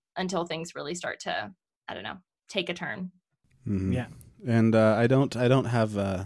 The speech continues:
Speaker 2: anything on the letter you just mentioned.
Speaker 3: Oh, great.
Speaker 2: Uh, so I'll just, uh, read my couple paragraphs about Alberta. The province of Alberta, uh, has also decided to suspend all environmental reporting during covid. And since the province relies on self-reporting,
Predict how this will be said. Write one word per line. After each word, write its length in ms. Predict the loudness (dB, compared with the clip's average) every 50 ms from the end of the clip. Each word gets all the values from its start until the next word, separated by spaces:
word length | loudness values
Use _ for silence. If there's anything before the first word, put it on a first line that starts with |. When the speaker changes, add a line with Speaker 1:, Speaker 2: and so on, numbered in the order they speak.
| -10 -6
Speaker 2:
anything 300 | -4 -2 -2 -2 -2 -2
on 160 | -2 -2 -2 -2
the 220 | -4 -4 -4 -6
letter 240 | -4 -4 -4 -2 -2
you 160 | -2 -2 -2
just 180 | -4 -6 -6 -6
mentioned. 400 | -8 -8 -8 -8 -10 -10 -2 -2
Speaker 3:
Oh, 80 | 0
great. 200 | 0 0 -2 -4 _ -10 -8
Speaker 2:
Uh, 380 | -6 -4 -4 -4 -4 -4 -4
so 240 | -4 -2 0 2 2
I'll 140 | 2 2 0
just, 340 | 0 -2 -4 -4 -2 0 0
uh, 140 | 0 0
read 160 | 0 0 -2 -2
my 100 | -2 -4
couple 220 | -4 -4 -4 -2
paragraphs 400 | -2 0 0 0 0 0 -2 -2
about 180 | -2 -2 0 2
Alberta. 460 | 2 0 2 4 4 6 6 4 2 2 -4 -16 -14 -14 -14 -14 -14 -16 -18 -12 -2
The 200 | 4 6 6 6
province 420 | 6 6 4 6 6 6 4 6
of 100 | 6 8
Alberta, 520 | 8 6 8 8 8 8 8 6 6 2 -2 -10 -8
uh, 100 | -4 -2
has 240 | 2 4 4 4 6
also 300 | 8 6 6 8 6 4
decided 400 | 4 4 4 4 4 6 4 4 4
to 120 | 2 2
suspend 540 | 2 2 0 0 2 2 4 4 4 2 2
all 260 | 4 6 8 8 8
environmental 540 | 6 6 6 4 4 6 4 2 2 2 2
reporting 420 | 2 2 4 4 6 6 6 6
during 260 | 6 6 6 4 2
covid. 460 | 0 2 4 4 6 8 6 6 4 2 -8 -16 -20 -20 -20 -20 _ _
And 360 | 0 2 4 4 6 4 2 0 0
since 280 | 0 2 2 2 2 2
the 260 | 4 4 6 6 4
province 460 | 4 4 6 6 6 6 2 2 2
relies 360 | 4 4 6 6 6 6 4
on 140 | 4 2 2
self-reporting, 840 | 2 2 2 2 2 0 -4 -4 -2 0 2 4 4 4 2 2 -2